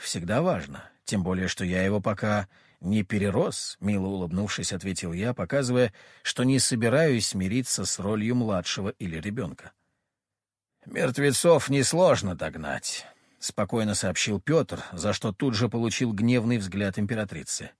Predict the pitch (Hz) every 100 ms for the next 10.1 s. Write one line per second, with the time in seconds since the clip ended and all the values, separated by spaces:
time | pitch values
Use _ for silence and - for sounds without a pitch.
0 | _ _ _ _ _ - 180 170 - 135
1 | 123 120 127 120 107 98 - 90 82 73
2 | 73 60 - - - _ _ _ _ -
3 | 101 101 - 165 180 127 151 160 156 170
4 | 156 156 113 - 78 71 69 - - _
5 | - - 190 160 135 131 110 95 98 90
6 | - 76 - - - - 95 - _ _
7 | _ _ - 82 76 87 101 - 98 -
8 | 98 - 98 101 104 - 104 92 104 104
9 | 110 95 101 107 98 101 98 95 - 110
10 | -